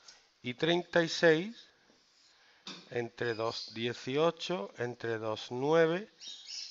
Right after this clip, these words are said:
entre tres, tres y entre tres, uno. Por tanto, veinticuatro es dos al cubo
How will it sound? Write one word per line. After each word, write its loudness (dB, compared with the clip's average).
entre -6
tres, -4
tres 0
y -6
entre -6
tres, -2
uno. -8
Por -2
tanto, -2
veinticuatro -2
es 0
dos -2
al 0
cubo -6